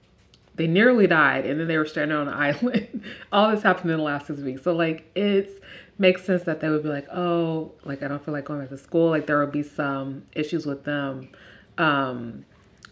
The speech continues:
getting back into the flow of things. But, like, Kiara's parents was like, "No, we're done. You're going to Kitty Hawk." <laughs> And then for Pope, because we knew when we were introduced to Pope, he's, like, very, very,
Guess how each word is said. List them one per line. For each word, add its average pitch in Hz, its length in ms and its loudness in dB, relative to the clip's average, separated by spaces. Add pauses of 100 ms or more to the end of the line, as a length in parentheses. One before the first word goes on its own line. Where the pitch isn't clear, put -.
(580)
getting 170 300 4
back 151 240 4
into 156 180 -8
the 139 100 -8
flow 170 300 -2
of 180 100 -2
things. 208 480 0 (320)
But, 165 80 0
like, 131 320 0 (240)
Kiara's 170 320 2
parents 143 280 -4
was 127 100 -12
like, 123 180 -6
"No, 135 260 -8 (500)
we're 165 120 2
done. 147 300 0 (140)
You're 160 120 0
going 143 220 -2
to 143 60 -10
Kitty 147 140 -4
Hawk." 135 420 -4
<laughs> - 40 -10 (1200)
And 214 220 4
then 208 320 6
for 170 220 4
Pope, 185 580 0
because 180 320 0
we 180 160 4
knew 180 260 6
when 175 240 4
we 220 100 4
were 185 140 6
introduced 185 440 2
to 143 60 -10
Pope, 147 200 -8
he's, 165 120 -8
like, 143 160 -4 (200)
very, 196 320 4
very, 170 680 4